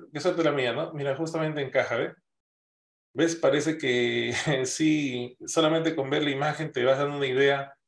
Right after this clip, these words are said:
de cómo puedes dibujar al pie, ¿no? Bien, ahí lo voy a dejar, ¿ya? Bien, chicos. Eh, ahora sí voy a seguir trabajando. Ahora miren, esto de acá es interesante, ¿no? Al hacer el estudio del pie de frente, me doy cuenta de esto, ¿no? Me doy cuenta que por acá,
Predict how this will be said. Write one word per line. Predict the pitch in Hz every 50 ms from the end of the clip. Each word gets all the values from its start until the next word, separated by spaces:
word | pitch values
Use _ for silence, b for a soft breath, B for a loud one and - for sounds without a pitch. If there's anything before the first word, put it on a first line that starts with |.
| _ _ _ _ _ _ _ _ -
de | 131 120 -
cómo | 135 143 139 131 -
puedes | 139 139 139 135
dibujar | 127 120 110 - 127 123
al | 120 113 -
pie, | - 117 110 101
¿no? | 107 120 - - - _ -
Bien, | 127 123 123 120 -
ahí | 127 127
lo | 131 127
voy | 123 120
a | 117 113
dejar, | 110 - 110 107 -
¿ya? | - 120 151 180 - - - _ _ _ _ _ _ _ _ _ _ _ _ _ _ _ _ _ _ _ _ _ _ _ _ _ _ _ -
Bien, | 151 151 -
chicos. | - 110 - 117 110 - - _ _ _ _ - 127
Eh, | 131 135 131 127 -
ahora | 147 165 175 165
sí | 160 - 151
voy | 143 147 147
a | 143 143 143 139 143
seguir | - - 131 127 131
trabajando. | 127 123 123 117 - 113 - - 120 123 - _ _ -
Ahora | 147 185 196
miren, | 190 196 190 180 170 170 165 -
esto | 160 160 - 180
de | 170 156
acá | 143 - 160 160 160
es | - 165
interesante, | 151 139 131 123 120 - 135 117 - - -
¿no? | 117 131 - - - _ _ _ _ _ _ _ _ _ _ _
Al | - 147 151
hacer | 156 226 240
el | 240 226
estudio | 190 - 208 220 214
del | 202 170 151
pie | - 185 190
de | 180 165
frente, | 165 165 160 165 160 151 156 - 170 180
me | 170
doy | 151 147 151 147
cuenta | - 151 151 147 147 147 143
de | 131 117 117 123
esto, | 123 123 - - 110 110
¿no? | 120 127 131
Me | 131
doy | 131 139 131 -
cuenta | 151 151 147 151 160 143 -
que | - 117
por | - 117 113 117
acá, | 113 - - 147 151 151 151 - -